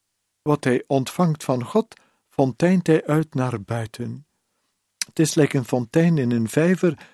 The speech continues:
die het water naar omhoog fonteint, maar al het water dat naar beneden stroomt, wordt weer opgeslorpt door diezelfde fontein. En dat wordt muziek van een heel plezierige polyfonie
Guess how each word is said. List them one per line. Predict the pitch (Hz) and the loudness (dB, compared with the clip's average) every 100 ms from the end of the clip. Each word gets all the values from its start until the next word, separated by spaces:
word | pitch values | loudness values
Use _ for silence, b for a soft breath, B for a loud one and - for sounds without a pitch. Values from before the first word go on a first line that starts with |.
| B | B
die | - 131 131 135 _ _ _ | -2 2 2 0 _ _ _
het | - | 0
water | 151 156 151 139 | 2 2 2 0
naar | 123 | 0
omhoog | 120 104 175 220 - | 0 0 0 0 -2
fonteint, | 156 147 - 170 208 196 - b b b | -4 -4 -2 0 0 -2 -8 b b b
maar | b 139 | b 4
al | 196 | 4
het | 185 | 4
water | 175 160 160 | 2 0 2
dat | 147 143 | 0 0
naar | 135 113 | 0 0
beneden | 117 139 190 156 - | 0 0 -2 -2 -6
stroomt, | 175 - 180 185 - b b | -6 -2 -2 -2 -6 b b
wordt | 139 - | -2 2
weer | 147 139 | 4 6
opgeslorpt | 170 - 160 - 160 170 180 | 4 0 -6 -2 0 0 -2
door | - 127 | -2 -2
diezelfde | 117 107 143 147 131 127 | -2 -4 -4 -4 -6 -8
fontein. | - 117 107 123 127 131 b b b b | -6 -8 -6 -4 -4 -8 b b b b
En | - 123 | -4 -2
dat | 135 - | -2 -2
wordt | 131 131 - | -2 -4 -4
muziek | 113 110 160 - - _ _ | -4 -2 -2 -4 -10 _ _
van | - 131 127 - | -2 0 0 -2
een | 113 107 | -2 -2
heel | 90 156 185 143 - _ | 0 2 2 0 -4 _
plezierige | - 123 - 156 143 131 127 | -6 -4 -2 -2 0 -2 -4
polyfonie | - 175 185 165 - 151 143 143 | -2 -2 0 -2 -2 0 0 -2